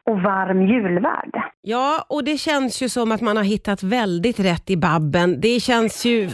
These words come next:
Speaker 2: tycker jag, som att alla gillar henne.
Speaker 1: Ja, jo. Man kan ju
Speaker 2: <laughs> Kan det
Speaker 1: vem
Speaker 2: vara
Speaker 1: gillar
Speaker 2: så?
Speaker 1: inte Babben?
Speaker 2: <laughs> Nej.
Speaker 1: Hallå, liksom.
Speaker 2: Men hon, hon signalerar väl väldigt mycket trygghet för oss, va?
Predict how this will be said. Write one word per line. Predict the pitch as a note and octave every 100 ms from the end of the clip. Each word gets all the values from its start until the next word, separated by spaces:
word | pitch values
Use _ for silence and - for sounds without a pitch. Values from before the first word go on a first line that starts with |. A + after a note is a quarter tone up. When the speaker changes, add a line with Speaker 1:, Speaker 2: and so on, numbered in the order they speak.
| -
Speaker 2:
tycker | - A#3 A3
jag, | F#3 D#4+ G4+
som | G3+ F#3+
att | F3+ - _ - G#3
alla | G#3 F#3+ E3+
gillar | F3+ D#4+ F#3 F4+ G4+
henne. | C3+ - - _ _ _ _ _ - -
Speaker 1:
Ja, | A3 D#4 F4 A4 - -
jo. | A#3+ G#4 - - C4+ B3+ - -
Man | C#4
kan | C4 -
ju | C4+
Speaker 2:
<laughs> | - -
Kan | F4+ F#4
det |
Speaker 1:
vem | F#4+
Speaker 2:
vara | D#4
Speaker 1:
gillar | - C#4+
Speaker 2:
så? | C#4+
Speaker 1:
inte | A#3 A#3
Babben? | A#3+ E4 F4+ F#3 -
Speaker 2:
<laughs> | C#4
Nej. | D#4+ E4 - - - - - G4+
Speaker 1:
Hallå, | - C4 A#3+ A3+ F#4+ - C#4+ A3+ F#4+ - -
liksom. | B3+ - F#4 - - A#4 G#4 F#4 D4+
Speaker 2:
Men | D#4 F#4+ F4
hon, | F4 E4 D4 D#4+
hon | D#4
signalerar | E4 D#4 D4+ G3 C4+ G4
väl | F#4+
väldigt | D#4 G#3
mycket | G3+ - E3+
trygghet | - F3+ G#3 E3+ E3+ F3
för | - G#2+ A#2
oss, | D3
va? | B2